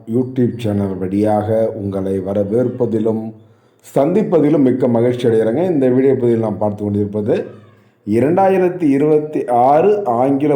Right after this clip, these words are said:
புத்தாண்டு ராசி பலன்கள் மேஷம் முதல் மீனம் வரை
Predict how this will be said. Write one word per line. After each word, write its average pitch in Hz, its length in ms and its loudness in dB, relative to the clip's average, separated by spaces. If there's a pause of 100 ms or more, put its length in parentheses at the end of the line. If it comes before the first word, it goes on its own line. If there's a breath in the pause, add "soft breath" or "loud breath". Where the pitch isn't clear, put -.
புத்தாண்டு 127 600 0
ராசி 117 320 -2
பலன்கள் 123 380 0 (280)
மேஷம் 143 400 0
முதல் 196 240 0 (180)
மீனம் 131 300 2
வரை 123 140 0